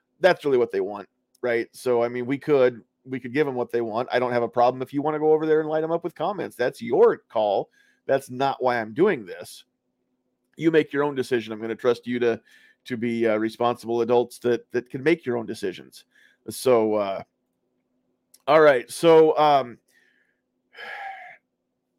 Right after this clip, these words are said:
I know you had said we got a few people already triggered out there in the, in the comments. Who do we have out there? We've got,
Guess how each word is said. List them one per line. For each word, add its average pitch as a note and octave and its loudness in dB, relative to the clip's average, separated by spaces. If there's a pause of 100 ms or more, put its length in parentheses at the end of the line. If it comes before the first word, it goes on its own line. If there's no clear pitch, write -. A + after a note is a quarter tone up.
(440)
I E3 -10
know E3 -8
you D#3+ -4
had C#3 -8
said D3 -2
we C#3 -8
got C#3 -2
a C3 -6
few C3+ -10
people C3 -10
already A#2+ -4
triggered A#2 -8
out A#2 -6
there A#2 -6
in G#2+ -12
the, G2 -8 (480)
in B2 -12
the A2+ -12
comments. G2+ -8
Who A#3+ -8
do F#4+ -2
we C4+ -2
have A2 -4
out D2 -8
there? - -12 (640)
We've C3 -6
got, A2 4